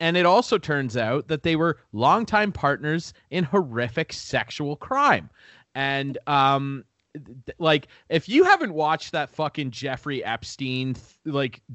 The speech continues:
docuseries on Netflix yet, you have gotta check this out. Now, fair warning, it's extremely upsetting. Uh, not a fun watch.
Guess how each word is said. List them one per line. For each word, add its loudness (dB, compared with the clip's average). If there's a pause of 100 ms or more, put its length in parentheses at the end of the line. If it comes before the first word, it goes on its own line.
docuseries -2
on -2
Netflix -6
yet, 2 (340)
you 6
have 4
gotta 2
check -6
this -6
out. -8
Now, 0 (140)
fair 2
warning, 0
it's -6
extremely -4
upsetting. -4 (520)
Uh, 2
not 6
a 4
fun 0
watch. -6